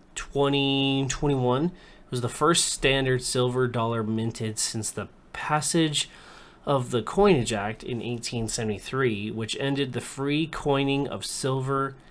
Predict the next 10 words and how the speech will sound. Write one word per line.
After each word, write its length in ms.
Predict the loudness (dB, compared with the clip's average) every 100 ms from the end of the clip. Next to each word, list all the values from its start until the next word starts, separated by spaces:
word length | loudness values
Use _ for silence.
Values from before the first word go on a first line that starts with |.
| -16 -6
and 140 | -4
the 60 | -4
production 640 | -8 -10 -8 -6 -2 -2
of 240 | -2 -8
the 80 | -8
previous 420 | -6 -4 -2 -4
design 480 | -4 -6 -4 -2 -4
seated 480 | -4 -2 -2 0 -2
Liberty 560 | -2 -2 -4 -4 -8 -10 -20 -20 -20 -20 -6
dollar. 460 | -2 -2 -2 -8